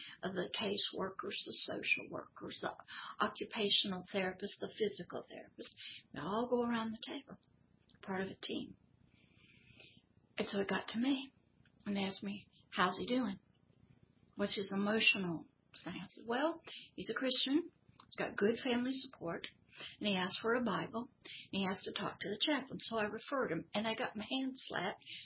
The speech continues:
from the physiatrist saying, "That is not what you're to do. You are not to bring that in. You are not to do that." And I said,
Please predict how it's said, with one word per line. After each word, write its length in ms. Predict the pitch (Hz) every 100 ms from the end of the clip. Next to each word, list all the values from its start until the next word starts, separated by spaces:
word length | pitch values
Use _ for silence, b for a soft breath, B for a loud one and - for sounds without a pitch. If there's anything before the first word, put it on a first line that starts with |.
| B
from 180 | 247 269
the 80 | 262
physiatrist 920 | - 196 180 - 190 170 165 - 196 -
saying, 220 | 214 190
"That 200 | 233 285
is 160 | - -
not 220 | 214 -
what 100 | -
you're 140 | 202 185
to 100 | -
do. 200 | - 220 - _ _ B B B B _
You 220 | - 247 269
are 120 | 185
not 560 | 196 240 330 311 - -
to 100 | 196
bring 380 | 180 175 190
that 200 | 180 -
in. 160 | - - - _ B B B
You 140 | 220
are 120 | 185
not 460 | 185 196 254 302 -
to 120 | -
do 120 | - -
that." 180 | - - - _ _ _ - _ _ _ _ - _ _ _ _ _ _ - _ - - - _ - -
And 80 | 233
I 40 | 233
said, 220 | - 156